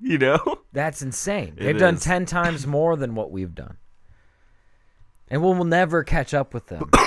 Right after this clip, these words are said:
Speaker 1: No, but
Speaker 2: Because they're gonna keep going.
Speaker 1: Yeah, yeah.
Speaker 2: Like, the buffer's gonna always be there, which is fine. We
Speaker 1: Did
Speaker 2: just weren't there on that first wave of podcasting.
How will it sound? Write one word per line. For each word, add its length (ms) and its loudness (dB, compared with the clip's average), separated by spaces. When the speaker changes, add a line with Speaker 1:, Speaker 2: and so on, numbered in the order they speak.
Speaker 1:
No, 400 0
but 140 0
Speaker 2:
Because 260 0
they're 100 0
gonna 180 0
keep 320 -6
going. 600 -4
Speaker 1:
Yeah, 300 4
yeah. 260 -8
Speaker 2:
Like, 160 0
the 80 0
buffer's 480 2
gonna 200 0
always 360 0
be 200 -4
there, 200 -6
which 160 -4
is 100 -8
fine. 440 -8
We 160 -6
Speaker 1:
Did 60 0
Speaker 2:
just 180 -2
weren't 220 2
there 160 0
on 80 -4
that 140 -4
first 360 -2
wave 320 0
of 160 -14
podcasting. 600 -14